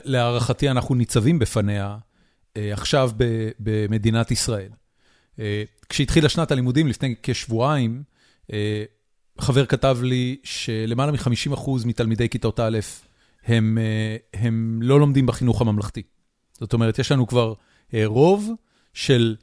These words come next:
ילדי כיתה א' שאינם, אה, חיל-, שהם, שאינם, אה, חילוני ממלכתי, אלא הם ממלכתי דתי או חרדי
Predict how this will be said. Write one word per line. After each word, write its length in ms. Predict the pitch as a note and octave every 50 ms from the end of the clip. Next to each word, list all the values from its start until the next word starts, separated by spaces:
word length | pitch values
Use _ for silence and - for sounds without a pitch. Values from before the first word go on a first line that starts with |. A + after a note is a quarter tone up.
| _
ילדי 420 | - A#2 A#2 A#2+ A2+ A#2 D#3 F3 E3+
כיתה 300 | - - - - C3+ A#2 G#2
א' 220 | C3 D3 D#3 E3 E3 - - - - - _ _ _ _ _ _
שאינם, 760 | - - - C#3 A#2+ A#2+ B2 C3 C#3 D3 D3+ D#3 D#3 D#3 D#3 D#3+ _ _ _ -
אה, 160 | A#2 A2+ A2+ G#2+
חיל-, 300 | - - D3+ C3+ B2 C#3+ -
שהם, 300 | - - C#3 B2+ B2+ C#3+ -
שאינם, 440 | - - D3 C#3 C3 C#3+ D3 D#3 D3+
אה, 160 | C#3+ C3 A#2+ A#2
חילוני 360 | G#2+ - C3 B2 A#2 A#2 C3 C3
ממלכתי, 440 | B2 A2 A2 G#2+ - - A3+ A#3 G#3
אלא 120 | D#3 B2
הם 120 | A#2+ A#2+
ממלכתי 380 | B2 A#2+ A#2 A#2+ - - - E3
דתי 340 | C3+ C3 - - G3 G3+ F#3+
או 120 | - C3+
חרדי 400 | A#2+ - C3+ A#2 A2 G2+ F#2+ F2+